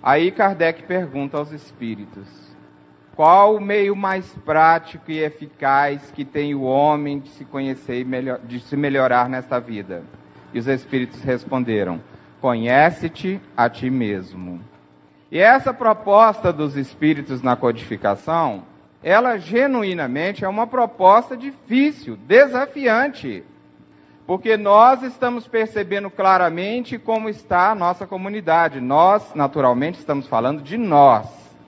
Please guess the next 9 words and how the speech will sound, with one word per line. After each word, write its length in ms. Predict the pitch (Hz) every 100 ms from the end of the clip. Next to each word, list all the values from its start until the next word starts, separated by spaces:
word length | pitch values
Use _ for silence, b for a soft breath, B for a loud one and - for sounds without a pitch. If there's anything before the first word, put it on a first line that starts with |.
| - - - - -
Todos 380 | 117 147 175 147
nós 280 | 139 139 139
nos 180 | 143
incluindo. 600 | 151 151 160 143 123 95 69 - - _ b b b -
Uma 220 | 175 220
comunidade 920 | 220 233 233 226 208 202 208 202 202
muito 720 | 190 208 240 277 302 294 294
bem 360 | 233 185 214 208
informada 920 | 214 214 208 170 143 131 127 127 127